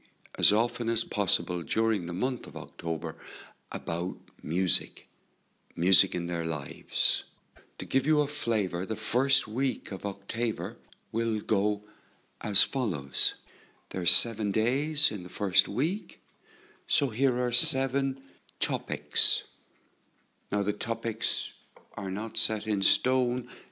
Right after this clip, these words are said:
You can decide, "I'm going to do that topic," or you can decide to invent your own topic.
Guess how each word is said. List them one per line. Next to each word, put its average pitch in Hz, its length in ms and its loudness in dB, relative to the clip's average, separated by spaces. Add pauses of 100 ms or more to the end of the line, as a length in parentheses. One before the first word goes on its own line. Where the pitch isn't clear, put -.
(120)
You 101 240 -4
can 101 220 -4
decide, 95 480 0
"I'm 82 120 -4
going 78 180 -2
to 82 120 -6
do 131 220 2
that 131 260 -2
topic," 120 500 -6 (320)
or 127 80 -4
you 139 140 4
can 131 160 -4
decide 95 420 2
to 87 120 -2
invent 80 420 -2
your 80 160 0
own 73 220 -2
topic. - 580 -10